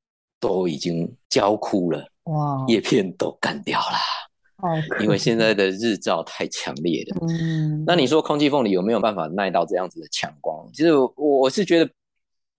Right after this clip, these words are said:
Speaker 1: 有的品种可以，可是我们尽量不冒险。那要注意的地方就是，像这样子的气候里头，尤其现在的夏季哦，正中午的阳光，你可能要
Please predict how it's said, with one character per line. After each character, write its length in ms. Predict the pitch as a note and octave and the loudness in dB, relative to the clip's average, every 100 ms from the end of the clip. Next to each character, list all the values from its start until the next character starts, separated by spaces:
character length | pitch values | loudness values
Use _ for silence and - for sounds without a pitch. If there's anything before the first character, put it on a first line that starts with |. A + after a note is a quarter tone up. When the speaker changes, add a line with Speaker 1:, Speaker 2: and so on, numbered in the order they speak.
| - | -2
Speaker 1:
有 180 | C#3+ C3+ | 4 4
的 100 | D3+ | 4
品 260 | D3 D3 | 2 0
种 200 | E3 G#2 | 2 0
可 280 | F#2+ - G2 | -2 -4 -2
以， 260 | G2 E2+ - _ _ _ _ - | 0 -2 -8 _ _ _ _ -4
可 140 | B2 | -2
是 480 | A#2+ F3+ E3 C#3 - _ | 2 4 4 2 -4 _
我 120 | - A#2+ | -2 0
们 120 | C3+ | 0
尽 160 | F3 | 0
量 120 | E3+ D#3+ | 2 2
不 160 | B2 | 0
冒 300 | B2 C#3+ F#2+ | 2 2 0
险。 260 | E2+ D#2+ - _ _ | -2 -6 -6 _ _
那 160 | E3+ F3+ | 2 4
要 140 | F#3+ | 4
注 240 | F#3 F#3 | 4 4
意 100 | F3 | 6
的 80 | D3 | 6
地 140 | D3+ D#3 | 4 4
方 160 | C#3+ | 2
就 80 | C#3 | 0
是， 260 | C3 C3 A#2+ | 2 2 2
像 320 | - E3 C#3+ | 0 -2 0
这 140 | D#3+ | 0
样 200 | D3 C#3+ | 0 0
子 160 | A#2 A2+ | -2 -2
的 140 | G#2+ | -2
气 300 | G#2 - C3 | -4 -2 -2
候 180 | A#2+ A#2+ | 0 0
里 60 | F#2 | 2
头， 160 | F2+ | 0
尤 100 | F#2+ | 2
其 140 | A2+ G#2+ | 0 0
现 120 | C#3 | -2
在 140 | C3 | -2
的 100 | A#2 | -2
夏 360 | G#2 - B2 F#2+ | -2 0 0 0
季 260 | - A2 F2 | -2 -2 -2
哦， 220 | C#2 - _ - - - _ | -4 -8 _ -18 -18 -18 _
正 300 | - F3+ D#3+ | 2 4 4
中 260 | D#3+ C#3+ | 2 2
午 180 | C#3+ G#2 | 2 2
的 120 | F2 F2+ | 0 0
阳 280 | G2 G#2 | 0 0
光， 200 | G#2+ A2 | 0 0
你 120 | G2 E2 | 0 -4
可 120 | F2 | -2
能 80 | E2 | 0
要 160 | G#2+ | 0